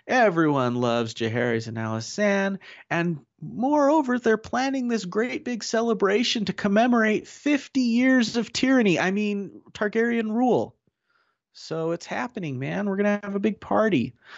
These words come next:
Um, potential issue, though. Uh, the, it has some cause for concern. We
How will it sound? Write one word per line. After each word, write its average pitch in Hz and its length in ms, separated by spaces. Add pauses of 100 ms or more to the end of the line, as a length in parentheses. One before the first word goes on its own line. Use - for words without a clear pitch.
(400)
Um, 127 580 (460)
potential 311 380
issue, - 240 (360)
though. 120 280 (1080)
Uh, 151 400
the, 143 420
it - 60
has 160 200
some 151 260
cause 135 280
for 117 140
concern. - 360 (720)
We 381 140